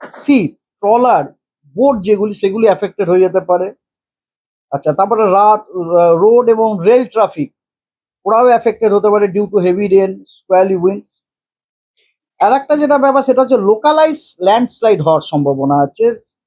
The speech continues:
ল্যান্ডস্লিপ হওয়ার সম্ভাবনা আছে, মাডস্লাইড হওয়ার সম্ভাবনা আছে, ওয়াটার লগিং হওয়ার সম্ভাবনা আছে, তারপরে ইনান্ডেশন এবং ফ্লাডিং হওয়ার সম্ভাবনা আছে, যেগুলো আপনার লো লাইং এরিয়া আছে, লো লাইং এরিয়াগুলো থাকবে।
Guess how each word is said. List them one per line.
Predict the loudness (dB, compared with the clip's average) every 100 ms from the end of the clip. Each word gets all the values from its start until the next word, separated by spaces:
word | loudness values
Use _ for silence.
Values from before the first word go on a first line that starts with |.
| _ _ -4
ল্যান্ডস্লিপ | 0 0 0 -6 -18 -6 -4 -2 0
হওয়ার | 0
সম্ভাবনা | 0 -4 -2 0 0 0
আছে, | -2 0 0 0 -6 _ _ _
মাডস্লাইড | -2 -2 -2 -6 -2 0
হওয়ার | 2 0
সম্ভাবনা | -2 -4 -4 -2 0 0
আছে, | -2 -2 -4 -4 _ -4
ওয়াটার | -2 0 0
লগিং | 0 0 -2 -2
হওয়ার | -2 -2
সম্ভাবনা | -4 -4 -2 0 0
আছে, | 0 -2 -6 -6 _ _ _ _
তারপরে | -4 0 0 0 -4 _ _
ইনান্ডেশন | 0 2 2 2 2 0 -2
এবং | 0 -2 -4
ফ্লাডিং | -2 0 0 -2
হওয়ার | -2 -2
সম্ভাবনা | -2 -2 -2 -2
আছে, | -4 -4
যেগুলো | -2 0 0
আপনার | 0 -2
লো | 0 2 2
লাইং | 2 0 -4
এরিয়া | -2 -2 -2
আছে, | -6 -18 _ _ _ _ _ _ _ _
লো | -4 0
লাইং | 0 0
এরিয়াগুলো | -2 0 -2 -4
থাকবে। | -8 -10 -10 -12